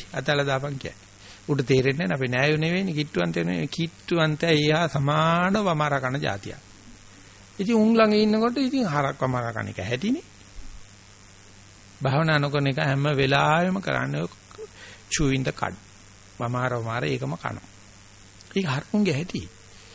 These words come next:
දොස් කියන්න දෙයක් නැහැ. දැන් අපි මේ ආමාශයේ ඒ කොටස ක්ෂීණ වෙලා ගිහිල්ලා තියෙන. ඒ කොටස් තමයි උණ්ඩුක පුච්චේ කියලා එහෙම කැම්-, කොන් වෙලා තියෙනවා ක්ෂීණ වෙලා තියෙන. අපිට අවශ්‍ය නැහැ ඒක. ඒක මේ, මේ, මේ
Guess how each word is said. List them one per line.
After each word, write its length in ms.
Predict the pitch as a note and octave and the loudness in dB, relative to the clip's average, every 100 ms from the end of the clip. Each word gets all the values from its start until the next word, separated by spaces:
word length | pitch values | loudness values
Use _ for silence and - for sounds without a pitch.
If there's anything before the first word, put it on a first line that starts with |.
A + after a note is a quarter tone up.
| - - | -20 -8
දොස් 220 | - C3+ | -6 -4
කියන්න 260 | - E3+ E3 | 0 0 0
දෙයක් 300 | E3 C3 - | -2 -4 -4
නැහැ. 240 | D#3+ - - - - - - - - | -6 -8 -16 -20 -20 -20 -20 -20 -16
දැන් 160 | - B3+ | -6 -4
අපි 200 | - A#3+ A#3 F3+ F3+ F#3+ F3+ D#3 | 2 4 6 4 2 -2 -2 -4
මේ 260 | D#3+ D3+ D3 C3+ - | -2 0 -2 -4 0
ආමාශයේ 560 | D#3 F#3+ F#3+ E3+ A3+ | 2 2 2 2 2
ඒ 60 | F#3 | 2
කොටස 280 | F#3 F3+ G3 | 0 -2 -2
ක්ෂීණ 380 | - F#3+ F#3 | 0 0 0
වෙලා 200 | D#3+ C#3 | 2 0
ගිහිල්ලා 240 | A#2+ A#2+ A2+ | 0 -2 -2
තියෙන. 160 | C3 D#3 | 0 0
ඒ 140 | F3 | 0
කොටස් 240 | D#3 D#3+ | 0 0
තමයි 220 | - F3+ F3+ | 0 -2 0
උණ්ඩුක 280 | D#3 D#3 D#3 | 0 0 0
පුච්චේ 340 | D#3+ - E3 | -2 0 0
කියලා 220 | D#3+ D#3+ | 0 0
එහෙම 160 | D#3 E3+ | -2 -2
කැම්-, 260 | D3 D#3 | -2 -4
කොන් 180 | - D3 E3 | -2 -2 0
වෙලා 200 | D#3+ D#3 | 2 2
තියෙනවා 260 | D#3+ G3 F#3+ | 2 0 0
ක්ෂීණ 360 | - G3+ G3+ D3 | 0 2 2 2
වෙලා 200 | A#2 A2 | 0 -2
තියෙන. 240 | B2+ A2 | -4 -2
අපිට 240 | B2 F#3+ | -2 -2
අවශ්‍ය 320 | G3 G3+ - G#3+ | 0 0 0 0
නැහැ 240 | G#3 E3+ | 0 -2
ඒක. 320 | F2 - - - - - - - - - - - - - - - - - - - - | -6 -12 -20 -20 -20 -20 -20 -20 -20 -20 -20 -20 -20 -20 -20 -20 -20 -20 -20 -20 -10
ඒක 220 | A2+ A2+ D3 E3+ | -8 -2 0 0
මේ, 320 | D#3 D3 C3+ | 0 0 0
මේ, 360 | C3+ C3 C3 B2 B2+ - | -2 -2 -2 -4 -8 -10
මේ 300 | C3 B2 | -8 -6